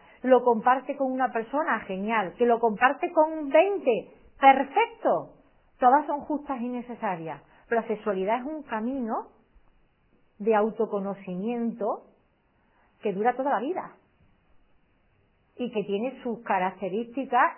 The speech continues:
en todas las etapas, desde que el bebé nace, tiene rasgos, digamos, donde se expresa su sexualidad, los tiene, y el placer que produce, digamos,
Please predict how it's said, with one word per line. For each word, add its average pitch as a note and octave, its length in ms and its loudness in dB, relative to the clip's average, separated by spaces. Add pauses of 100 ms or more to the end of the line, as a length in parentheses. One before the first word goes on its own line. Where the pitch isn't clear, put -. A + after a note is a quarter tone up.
en A3 440 -4
todas D#4 480 4
las C4+ 300 0
etapas, B3+ 460 2
desde B3 320 0
que B3 80 0
el A#3 140 -2
bebé A3 280 0
nace, D4 440 0 (580)
tiene C#4+ 480 4 (720)
rasgos, C4 540 4
digamos, C4+ 420 0 (240)
donde A#3 280 -4
se G#3 100 -8
expresa B3 480 -4
su B3 100 -10
sexualidad, F#3 720 -6 (300)
los G3+ 140 -6
tiene, A3 420 -4 (280)
y A3+ 140 -2
el F#3+ 140 -4
placer G#3 500 -2
que A3+ 120 -8
produce, A3 580 -4
digamos, A3 520 0